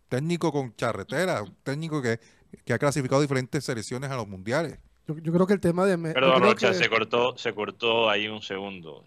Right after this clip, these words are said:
Speaker 3: Eh, eh, no sé, a mí me cuesta un poquito de trabajo pensar que Bielsa es fan del,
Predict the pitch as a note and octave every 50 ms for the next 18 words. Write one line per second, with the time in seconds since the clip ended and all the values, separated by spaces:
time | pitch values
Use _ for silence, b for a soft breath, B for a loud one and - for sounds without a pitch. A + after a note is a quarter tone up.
0 | _ - - F2+ F2 E2+ E2+ E2 D#2+ D#2 D2+ _ _ _ _ _ _ _ _ _
1 | _ _ _ _ - - A#1+ C2+ C#2+ D#2 - _ G#2+ - G2+ A2 A#2 B2+ A#2+ B2
2 | D3 B2+ G#2+ G#2 G2 A#2 B2+ D#3+ F#3 G3+ F#3 E3 E3+ E3+ E3+ - F3+ E3 D#3 D3
3 | B2+ - - C#3+ C#3 B2 C#3+ C#3 C3 C#3 C#3+ C#3 C#3+ C3+ A#2+ A#2 A2 A2 A2+ B2+
4 | C3 A#2 G#2+ A2+ G#2+ G2 G#2+ A2 A2 A2+ G#2+ G#2+ G2 F#2+ F#2 F#2+ G2 G2+ G#2 G#2
5 | G#2+ G#2+ A2+ G2+ F#2+ F2+ - - G2+ F#2+ G2+ G2+ F#2+ F#2 F2 E2+ D#2+ -